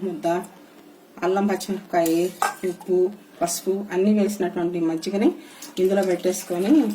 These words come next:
ఇందులో పోసుకొని మనం మజ్జిగని కాగనిద్దాం. ఆ మజ్జిగలో ఉడికినటువంటి ఈ శనగపప్పు ఉండలు ఈ మజ్జిగలో ఉన్న పులుపుని తీసుకొని, వా-, మనం అన్నంలో కనుక తినేటప్పుడు ఆ ఉండలు కనుక తింటే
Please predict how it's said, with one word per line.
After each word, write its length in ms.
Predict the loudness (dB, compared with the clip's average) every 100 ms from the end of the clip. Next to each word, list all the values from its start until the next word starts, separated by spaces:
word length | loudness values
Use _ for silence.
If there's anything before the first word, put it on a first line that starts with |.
| -6
ఇందులో 220 | -2 0 2
పోసుకొని 440 | -2 0 0 2
మనం 280 | 2 2 2 0 -6 -14 -6 -4 -2 -4 0
మజ్జిగని 440 | 2 4 6 6
కాగనిద్దాం. 560 | 6 4 4 2 2 -2 -2 -2 -2 -4 -6 -10 -14 -20 -20 -8 -6 -6 -10 -6
ఆ 140 | 0 2
మజ్జిగలో 460 | 4 4 4 2 2
ఉడికినటువంటి 920 | 2 2 0 2 0 0 -2 -2 -6 -10 -20 -20 -4
ఈ 40 | 0
శనగపప్పు 580 | 2 2 2 -4 -2
ఉండలు 440 | 0 2 4 4 2 -4 -10 0
ఈ 140 | 2
మజ్జిగలో 440 | 2 0 2 4 4
ఉన్న 140 | 2
పులుపుని 420 | 0 -2 0 -2
తీసుకొని, 680 | 0 -4 -2 -2 0 0 -2 -6 -20 -20 -20 -16 -8 -2
వా-, 160 | 2
మనం 260 | 2 2 4
అన్నంలో 360 | 4 6 4
కనుక 500 | 4 0 0 0 2
తినేటప్పుడు 480 | 2 0 -2 -4 -2
ఆ 120 | -2
ఉండలు 300 | 0 0 0
కనుక 260 | 0 -2 -4
తింటే 500 | -4 -2 -2 -2